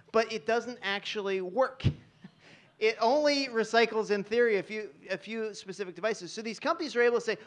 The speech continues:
"Well, we have this fancy recycling process that works, so it's okay to consume things." Recycling can be an excuse for all of us to say, "Well, you know, we bought the product up front, but because it can be recycled, it's okay."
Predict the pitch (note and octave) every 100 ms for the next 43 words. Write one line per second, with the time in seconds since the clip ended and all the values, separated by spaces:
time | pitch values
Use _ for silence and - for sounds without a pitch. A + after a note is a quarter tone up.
0 | - G#3 G3 C#4 B3+ B3+ A#3 - - A#3
1 | G#3 G3+ F#3+ G#3+ G#3+ A3 F#3+ G3 F3+ F#3
2 | E3 D#3+ D#3 F#3 A3 F3 - - - G#3
3 | - A#3+ A#3+ A#3 A#3 - - D#3+ - A#3
4 | A3 D3 C3+ - - _ _ G3+ - -
5 | C#4+ D#4+ D#4+ D4 B3+ - B3 C4 C4 G#3
6 | F3+ F3+ - - G3+ G3+ - - B3+ C#4+
7 | - - G#3+ - A3 C4+ C4+ G3+ F#3+ F3+
8 | - G#3 G#3 G3+ G3+ G#3 G#3+ G#3 E3+ F3
9 | G3+ F#3 E3+ A3+ B3+ G#3 G#3 G#3 F#3+ F#3+
10 | F3 G#3 G#3 G3 F3 F3+ E3+ E3 G3+ G3
11 | G#3+ F3+ F#3 E3+ F#3 F#3 D#3+ D#3+ D#3 D#3
12 | - F#3+